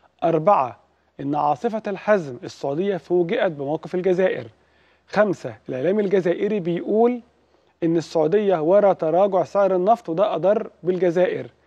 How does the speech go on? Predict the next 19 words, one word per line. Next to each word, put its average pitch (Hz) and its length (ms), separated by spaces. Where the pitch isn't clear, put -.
ستة، 143 420
السعودية 156 400
بتقول 202 540
ما 147 120
ينفعش 160 500
موقف 190 380
الجزائر 175 520
يكون 175 320
على 170 80
الحياد 185 520
وتراعي 165 360
علاقتها 160 460
بإيران، 175 580
ينبغي 160 300
إنها 180 300
أن 147 100
تكون 180 480
مع 170 180
السعودية. 139 600